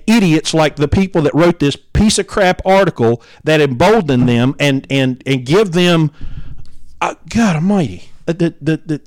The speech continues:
it's like, God, we're not this stupid, are we?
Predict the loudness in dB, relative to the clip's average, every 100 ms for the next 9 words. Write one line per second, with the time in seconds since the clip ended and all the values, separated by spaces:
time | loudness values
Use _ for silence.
0 | -6 -2 0 0 -2 _ -20 -18 -16 -16
1 | -16 -16 -18 -20 -20 -20 -20 -20 -10 -6
2 | -4 -6 -10 -12 -10 -8 -6 -4 -4 -4
3 | -6 -4 -2 -4 -8